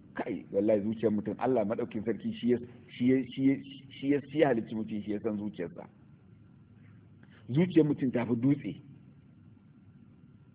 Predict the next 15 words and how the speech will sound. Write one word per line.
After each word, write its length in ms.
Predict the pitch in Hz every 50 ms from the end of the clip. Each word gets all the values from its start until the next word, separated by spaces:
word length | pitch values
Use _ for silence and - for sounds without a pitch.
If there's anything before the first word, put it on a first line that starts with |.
| - - - - -
"Wa 120 | 113 123 -
inna 260 | 170 170 175 165 151
minal 260 | 135 139 131 131 123 113
hijarati 540 | 104 110 101 113 107 104 101 101 - - 95
lama 240 | 92 95 104 107 104
yatafajjaru 540 | 107 104 113 - - 104 95 104 98 95
minhu 240 | 95 98 101 101 101 98
al-anhar. 400 | - 78 85 85 87 87 73 - - - - - - - - - - - -
Wa 120 | 92 113 120
inna 240 | 151 151 151 147 135
minha 420 | 127 127 123 117 131 156 196 254 - - - - - - - - - - - - - -
lama 320 | 95 101 101 101 107 104 101
yasqutu 460 | 107 139 143 - - - - - -
min 240 | 120 120 151 160 151
khashyatillah. 680 | 151 131 117 - - 90 87 - - 69 73 76 -